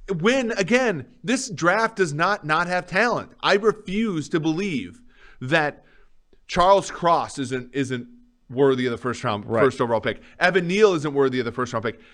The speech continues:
Speaker 1: Aiden Hutchinson isn't worthy of the first round pick. Like, they act like this is the only athlete on the board, and it's because, I said this on Chris's show today, the Trent Baalke,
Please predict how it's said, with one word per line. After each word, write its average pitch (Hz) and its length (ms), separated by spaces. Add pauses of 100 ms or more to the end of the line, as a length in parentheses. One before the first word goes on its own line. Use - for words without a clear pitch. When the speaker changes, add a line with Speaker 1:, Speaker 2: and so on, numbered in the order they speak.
(220)
Speaker 1:
Aiden 185 320
Hutchinson 180 580
isn't 131 200
worthy 127 220
of 120 60
the 117 60
first 123 180
round 127 120
pick. 120 100 (300)
Like, 175 180
they 202 180
act 208 300
like 185 140
this 185 160
is 180 100
the 185 60
only 175 200
athlete 156 320
on 147 40
the 139 140
board, 185 280
and 156 160
it's 151 160
because, 151 540
I 135 60
said 147 180
this 143 160
on 131 100
Chris's 185 360
show 120 180
today, 98 400 (580)
the 139 80
Trent 220 320
Baalke, 190 600